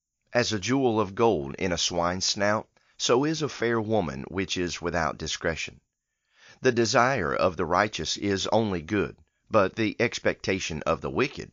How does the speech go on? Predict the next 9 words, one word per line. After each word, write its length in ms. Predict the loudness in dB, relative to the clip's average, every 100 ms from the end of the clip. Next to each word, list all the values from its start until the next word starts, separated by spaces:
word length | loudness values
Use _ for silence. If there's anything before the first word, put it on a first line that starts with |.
| _
is 140 | -12
wrath. 380 | -4 -2 -2 -8 _ _ _ _ _ -2
There 260 | 2 4
is 220 | 4 0 2
that 180 | 0
scattereth, 760 | 0 -2 0 0 -2 -10 -12 -12 0
and 240 | 0 2
yet 220 | 0 0 0
increaseth, 720 | -6 -4 -4 -4 -6 -8 -18